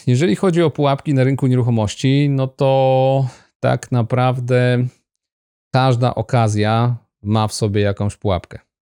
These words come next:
Powinna mieć, no bo jeżeli, e, wiesz na przykład, że masz, e, w ręku iPhone'a i on, kupiłaś go na przykład za pięć tysięcy złotych i ktoś go wystawia za dwa tysiące trzysta, no to jest to podejrzane, nie? No to od razu jest pytanie, dlaczego wystawił pan czy pani go za dwa trzysta, jak on w sklepie kosztuje pięć, a bo coś tam, coś tam, tak?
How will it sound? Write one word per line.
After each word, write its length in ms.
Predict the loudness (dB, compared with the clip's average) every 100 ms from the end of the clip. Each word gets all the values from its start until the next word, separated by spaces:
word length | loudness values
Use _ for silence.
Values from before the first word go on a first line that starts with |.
| _ _ _ _ _ -4
Powinna 360 | 0 2 2 0
mieć, 320 | -2 -8 -12
no 120 | -8
bo 140 | -4
jeżeli, 500 | -2 0 0 0 -2 -6 _ _ _ _
e, 520 | -2 -2 -2 -4 -6 -4
wiesz 320 | 0 0 0
na 100 | -4
przykład, 500 | -4 -4 -2 -2 -4
że 180 | -4 -2
masz, 480 | -2 -4 -8 -12
e, 300 | -6 -4 -4
w 120 | -2 -2
ręku 420 | 0 -2 -4 -2
iPhone'a 560 | -2 -2 -2 -2 -2
i 100 | -2
on, 320 | -2 -4 -8 -8
kupiłaś 400 | -6 -2 -2 -4
go 100 | -6
na 120 | -6
przykład 240 | -6 -6
za 100 | -4
pięć 220 | -2 -4
tysięcy 380 | -4 -8 -6 -6
złotych 500 | -6 -6 0 -2 -2 _ _ _ _ _ _
i 80 | -14
ktoś 240 | 0 2
go 100 | 2
wystawia 340 | 0 0 0 0
za 100 | 0
dwa 160 | -2
tysiące 360 | -4 -2 -2 -2
trzysta, 500 | -2 -4 0 0 2
no 100 | 0
to 100 | 2
jest 200 | 0 0
to 80 | -4
podejrzane, 500 | -4 -4 -4 -6 -6
nie? 200 | -2 0
No 100 | 0
to 100 | -2
od 80 | -2
razu 200 | 0 0
jest 160 | -2 -4
pytanie, 340 | -4 -2 0
dlaczego 580 | -2 -4 -2 0 0 -4
wystawił 580 | -6 -10 -4 -2 -2 -2
pan 220 | -4 -4
czy 120 | -4
pani 280 | -4 -2 -2
go 120 | -4
za 100 | -6
dwa 160 | -6 -6
trzysta, 380 | -6 -4 0
jak 140 | -2 -2
on 60 |
w 40 | -4
sklepie 280 | -4 -4 -6
kosztuje 380 | -6 -4 -4
pięć, 360 | 0 -2 -2 -4
a 220 | -2 0
bo 140 | -2 -4
coś 180 | -6
tam, 140 | -6 -8
coś 180 | -10 -14
tam, 160 | -8
tak? 240 | -4 -4